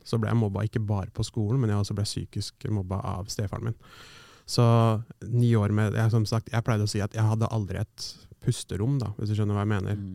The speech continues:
Speaker 1: Eh, så det har jo sin tid i dag også. Så det er bare, fortiden har hin-, hentet meg inn igjen da.
Speaker 2: Mm.
Speaker 1: Så det,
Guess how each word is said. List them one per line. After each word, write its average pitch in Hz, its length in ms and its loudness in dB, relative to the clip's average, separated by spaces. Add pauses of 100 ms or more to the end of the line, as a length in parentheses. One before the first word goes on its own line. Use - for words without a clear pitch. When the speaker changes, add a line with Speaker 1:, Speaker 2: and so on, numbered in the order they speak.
(120)
Speaker 1:
Eh, 110 400 2
så 113 160 0 (320)
det 110 160 0
har 101 140 -2
jo 104 80 0
sin 107 220 -2 (680)
tid 98 260 -4
i 110 80 0
dag 110 240 0
også. 123 240 -2 (220)
Så 117 160 -2
det 110 100 0
er 110 160 0
bare, 98 300 0 (100)
fortiden 104 400 -2
har 101 380 -2
hin-, 110 160 0 (100)
hentet 107 240 -2
meg 107 160 -2
inn 107 80 -4
igjen 131 160 -4
da. - 60 -10 (260)
Speaker 2:
Mm. 98 140 -10 (160)
Speaker 1:
Så - 200 0
det, 117 120 -4